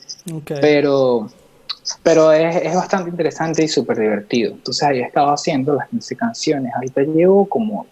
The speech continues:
Speaker 2: diez, más o menos. Y de esas
Speaker 1: Wow.
Speaker 2: diez, hay ocho terminadas. Em,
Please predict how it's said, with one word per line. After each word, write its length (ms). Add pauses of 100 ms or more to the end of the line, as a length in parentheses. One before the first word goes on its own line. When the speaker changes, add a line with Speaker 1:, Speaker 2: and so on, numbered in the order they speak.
(120)
Speaker 2:
diez, 680
más 180
o 40
menos. 320 (440)
Y 120
de 80
esas 220
Speaker 1:
Wow. 80
Speaker 2:
diez, 300 (300)
hay 200
ocho 300
terminadas. 540 (1040)
Em, 720